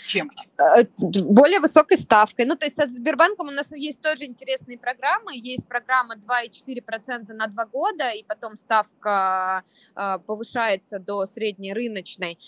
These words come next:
Speaker 2: А, то есть это интересная программа для тех людей, которые, допустим, ну, не хотят брать рассрочку, да, и им там, ну,
Speaker 1: Мгм.
Speaker 2: они понимают, что они в какой-то,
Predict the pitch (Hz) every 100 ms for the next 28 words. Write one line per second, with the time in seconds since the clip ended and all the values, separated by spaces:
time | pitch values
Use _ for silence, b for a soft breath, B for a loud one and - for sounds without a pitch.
0 | B B - 196 190 185 - 233 233 262
1 | 240 233 220 240 277 254 226 226 214 269
2 | 269 214 208 233 226 202 - 233 214 214
3 | 220 208 202 - - 214 202 226 208 196
4 | 196 202 175 185 - 190 - 233 349 -
5 | - 214 214 240 208 226 220 196 185 180
6 | 208 190 196 208 214 208 233 240 - 196
7 | 214 202 226 220 208